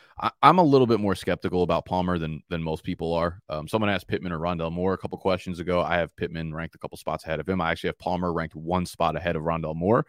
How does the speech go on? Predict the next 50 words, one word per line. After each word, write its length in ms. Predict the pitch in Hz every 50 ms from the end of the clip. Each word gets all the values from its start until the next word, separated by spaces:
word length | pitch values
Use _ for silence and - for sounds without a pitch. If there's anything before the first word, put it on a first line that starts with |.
| - - - _
but 60 | - -
that's 160 | 90 - -
still 240 | - - 101 95 87
behind 340 | 85 82 80 82 80 78
Pittman 260 | - 78 73 73 73 76
for 140 | - -
me. 240 | - - 69 65 - _ _ _ _ - _ _ _ _ -
Um, 400 | 65 67 69 71 71 62 - - _ _ _ _ _ _ _ - - - -
Palmer 220 | 131 160 175 180
just 180 | 165 135 131 -
seems 160 | 151 139 131
like 100 | 135 113
a 60 | 98
dude 200 | 90 101 104 95
we 140 | 92 87 - _ _ -
keep 160 | - - 98
trying 200 | - - 98 90
to 40 | 71
force 340 | - - 87 92 92 - -
into 140 | 92 82 87
being 200 | 78 90 90 85
a 40 |
good 180 | 76 - 85 71
player, 340 | - - 90 92 92 92 92
even 200 | 85 80 76 76
though 100 | 76 78
he's 160 | 82 76 71
just, 240 | - - 73 - -
he's 280 | - 95 85 71 - _
like, 180 | - 78 67 -
he's 160 | - - 90
not 180 | 87 101 92 85
him, 180 | 90 69 - _ _ _
you 80 | - 76
know, 100 | 80 82
he's 120 | 80 -
not 180 | 85 76 - -
that 180 | 76 73 73
guy, 300 | - 67 73 73 87 82 -
in 120 | - 95
my 180 | 87 80 76 69
opinion. 540 | 69 - - - 104 92 73 64 65 71 - _ _ - - _ _ _ _ - -
Um, 140 | 60 - -
so 120 | - - -
I, 260 | 110 127 135 139 135
if 160 | 123 113 -
it's 140 | 113 107 -
my 140 | 101 104 101
team, 240 | - - 107 101 -
I, 120 | - 82